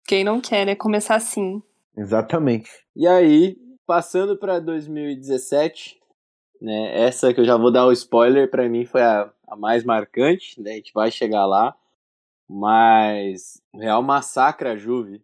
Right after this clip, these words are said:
Speaker 3: né? Que só tinha tomado três gols, né? Champions League, no torneio todo. Real vai, tome-lhe quatro na <laughs> final, né? E foi uma atuação, assim, do time em Cardiff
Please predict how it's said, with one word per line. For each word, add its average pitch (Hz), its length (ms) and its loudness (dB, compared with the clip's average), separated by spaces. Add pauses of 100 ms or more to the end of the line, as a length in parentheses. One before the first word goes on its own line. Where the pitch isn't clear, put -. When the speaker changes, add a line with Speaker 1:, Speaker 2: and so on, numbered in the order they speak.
(120)
Speaker 3:
né? 107 200 -12
Que 107 280 -6
só 104 200 -6
tinha 131 180 -6
tomado 127 380 0
três 156 440 2
gols, 143 360 2
né? 131 160 -10
Champions 123 500 -8
League, 131 340 -2
no 117 120 -18
torneio 127 520 2
todo. 127 380 2 (180)
Real 120 300 0
vai, 131 240 -2 (380)
tome-lhe 120 560 -4
quatro 123 560 -2
na 104 180 -12
<laughs> - 80 -20
final, 123 500 -6 (600)
né? 123 540 4
E 110 720 0 (200)
foi 113 160 -4
uma 147 260 -4
atuação, 147 600 -4
assim, 131 300 -6
do 131 100 -4
time 131 300 -8
em 127 100 -8
Cardiff 135 560 0